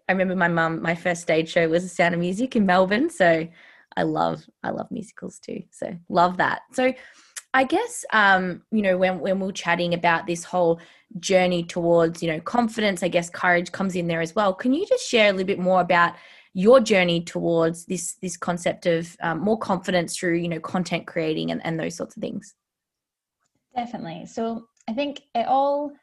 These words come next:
Speaker 2: started for me, uh, in twenty nineteen, so last year. And I went through a very sudden, unexpected redundancy at work.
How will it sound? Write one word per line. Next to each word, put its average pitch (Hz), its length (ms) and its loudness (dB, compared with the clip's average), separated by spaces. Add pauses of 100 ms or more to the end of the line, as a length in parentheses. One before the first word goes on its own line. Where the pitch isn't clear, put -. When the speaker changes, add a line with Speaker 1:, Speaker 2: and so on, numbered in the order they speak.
(580)
Speaker 2:
started 285 440 -4
for 302 120 -4
me, 220 360 -2
uh, 196 220 2
in 202 100 -2
twenty 220 260 0
nineteen, 208 600 -4
so - 160 0
last 175 340 2
year. - 200 0 (1080)
And 196 420 0 (180)
I 202 60 4
went 196 220 2
through 240 180 2
a 208 180 0
very 233 520 2
sudden, 190 460 0
unexpected 180 580 -4
redundancy 170 720 0
at - 180 -2 (100)
work. 349 440 2